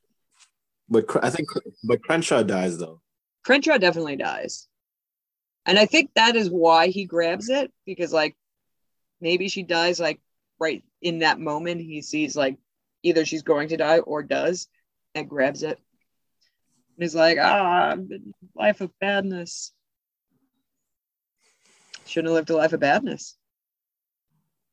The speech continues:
Speaker 2: Could have saved that guy's life, but instead, no. Um, what do you rate this, this episode?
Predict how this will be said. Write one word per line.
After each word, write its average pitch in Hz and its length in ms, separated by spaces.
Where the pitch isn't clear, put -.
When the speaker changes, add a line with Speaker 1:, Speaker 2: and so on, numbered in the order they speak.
Speaker 2:
Could 180 100
have 170 80
saved 180 220
that 165 140
guy's 156 240
life, 196 260
but 127 140
instead, 160 440
no. 170 280
Um, 143 680
what - 80
do 320 60
you 302 60
rate 202 260
this, - 500
this 151 200
episode? - 640